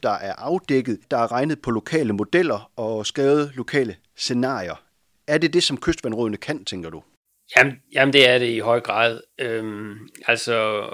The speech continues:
Speaker 2: kystvandrådene bruger simpelthen mere tid, øh, på at forstå, hvordan, øh, fjorden og, og oplandet fungerer. Og, og,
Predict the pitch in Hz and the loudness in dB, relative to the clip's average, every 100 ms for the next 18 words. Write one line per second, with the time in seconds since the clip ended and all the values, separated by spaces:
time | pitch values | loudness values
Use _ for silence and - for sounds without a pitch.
0 | - - - 143 139 113 101 104 104 98 | -14 -14 -6 -4 -2 -2 -2 -4 -2 -6
1 | - 120 143 120 107 117 110 117 120 117 | -6 -4 -4 -6 -8 -8 -6 -4 -2 -2
2 | 113 - 220 247 - _ - 120 113 107 | -4 -4 -4 -6 -12 _ -10 -8 -6 -8
3 | 127 127 120 - - 139 139 104 101 107 | -6 -4 -4 -8 -4 0 2 0 -4 -6
4 | 113 110 104 104 - 135 131 120 104 92 | -6 -6 -6 -8 -4 -2 -2 -2 -6 -8
5 | 50 - - 104 117 113 101 92 104 98 | -10 -10 -6 -4 -2 -4 -4 -8 -12 -10
6 | 107 113 98 - _ _ _ _ _ _ | -8 -8 -10 -16 _ _ _ _ _ _
7 | _ _ - - 131 | _ _ -18 -8 -8